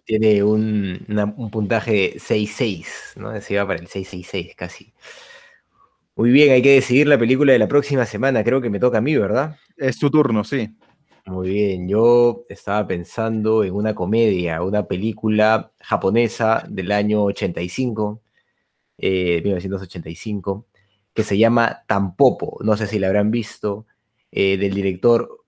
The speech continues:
Speaker 1: Juso, o Yuso tal vez, Itami.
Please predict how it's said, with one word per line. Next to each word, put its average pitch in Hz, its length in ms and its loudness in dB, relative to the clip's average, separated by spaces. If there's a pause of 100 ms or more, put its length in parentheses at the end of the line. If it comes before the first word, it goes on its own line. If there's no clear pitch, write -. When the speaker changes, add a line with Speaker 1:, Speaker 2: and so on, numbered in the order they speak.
(100)
Speaker 1:
Juso, - 1000 2
o 95 340 -2
Yuso 107 380 2
tal 101 160 0
vez, 107 440 0 (260)
Itami. 87 460 -2